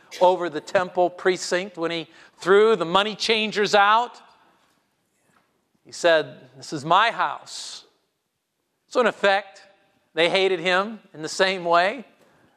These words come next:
or for the same reason, should we say. They hated his authority for claiming that he had any right over the house of God.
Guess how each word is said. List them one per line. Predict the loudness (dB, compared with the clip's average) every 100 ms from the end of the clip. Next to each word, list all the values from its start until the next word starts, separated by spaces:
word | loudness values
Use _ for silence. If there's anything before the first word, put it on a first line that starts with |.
| _ _ _
or | -8
for | -2
the | -2
same | 0 0 0 0
reason, | -2 0 -2 -6 -8
should | -12 -10
we | -10
say. | -6 -4 -6 -14 _ _ _ _ _ _ _ _ _ _
They | -10
hated | -6 -6 -6
his | -12 -16
authority | -14 -8 -6 -8 -10 -18 _ _ _ _ _ _ _ _ _
for | -20
claiming | -6 -4 -4 -6
that | -10 -12
he | -12 -6
had | -4
any | -4 -6 -12 _ _ _ _ _ _
right | 2 2 2 -4 -12 -20 -20 _ _
over | 2 2 4 4 4 2 -4 _ _ -2
the | 0
house | 2 0 -2 -10
of | -6
God. | 2 4 6 4 2 -2